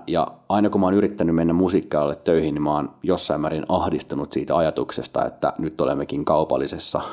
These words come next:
ympäristössä, jossa musiikista pitäisi tehdä fyffeä. Ja se on se haastava kulma, mihin varmasti moni niin kuin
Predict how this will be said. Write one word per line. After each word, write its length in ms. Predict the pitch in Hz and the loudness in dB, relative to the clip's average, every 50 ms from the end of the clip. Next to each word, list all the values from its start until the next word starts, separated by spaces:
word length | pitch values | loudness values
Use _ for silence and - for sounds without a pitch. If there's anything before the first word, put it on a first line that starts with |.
| - - - - - - | -12 -14 -14 -10 -2 2
ympäristössä, 720 | 95 98 90 - - - 78 - - - - - - - - | 2 2 2 0 -2 -4 -6 -6 -6 -6 -4 -4 -4 -4 -2
jossa 260 | - - - - - | -2 -2 -2 -2 -2
musiikista 580 | - - 82 80 82 73 - - - - - 78 | -2 -2 -2 0 -2 -4 -4 -6 -8 -6 -8 -10
pitäisi 400 | - - - - - - - - | -8 -8 -4 -4 -2 -2 -4 -4
tehdä 380 | - - - - - - - - - - | -4 -4 -4 -4 -4 -6 -6 -6 -6 -10
fyffeä. 720 | - - - - 277 - - - - - - - - - - - - - - - - - - - _ _ - | -8 -2 2 2 2 2 0 -6 -8 -6 -6 -6 -6 -6 -10 -12 -20 -20 -20 -18 -18 -18 -20 -20 _ _ -14
Ja 60 | - - | -6 0
se 140 | - 131 | 2 2
on 140 | 151 143 101 | 4 4 2
se 200 | 90 95 87 - - - - | 0 0 -2 -4 -4 -8 -2
haastava 540 | 85 92 92 87 82 - - 87 85 80 78 - - | 2 4 4 2 2 0 -2 0 0 0 -2 -4 0
kulma, 440 | - 92 92 87 80 80 73 - - - - - - - - - - - - - _ _ - | 2 4 4 4 4 2 0 -2 -4 -12 -20 -20 -20 -20 -20 -20 -20 -20 -20 -20 _ _ 0
mihin 260 | 92 90 101 95 101 | 2 4 4 4 4
varmasti 380 | 117 131 135 123 110 - - | 4 4 2 2 0 2 2
moni 300 | 104 104 104 107 104 98 | 2 4 4 4 4 4
niin 200 | 92 92 87 82 | 2 2 2 0
kuin 260 | - 95 82 76 - | 0 -2 -2 -4 -4